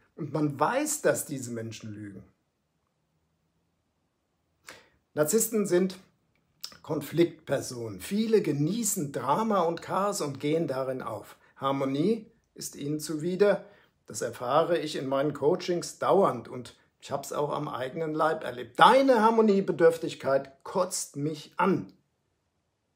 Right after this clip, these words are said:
ist so ein Standardsatz. Für Narzissten ist das ganze Leben ein Spiel oder Wettkampf. Und es gibt nur einen Sieger.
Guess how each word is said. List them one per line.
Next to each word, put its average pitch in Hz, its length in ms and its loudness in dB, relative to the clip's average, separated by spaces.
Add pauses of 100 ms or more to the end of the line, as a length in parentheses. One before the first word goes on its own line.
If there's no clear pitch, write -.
(280)
ist - 140 -10
so 131 80 -6
ein 131 80 -4
Standardsatz. - 1040 -8 (420)
Für 147 160 -4
Narzissten 147 640 0 (360)
ist - 340 -8
das 180 320 -4
ganze 175 460 -4
Leben 135 580 -4
ein 190 240 -4
Spiel 214 640 -8
oder 160 520 0
Wettkampf. 113 760 -6 (500)
Und - 180 -8
es - 180 -4
gibt 214 300 -6
nur 214 200 2
einen 233 440 4
Sieger. 202 540 8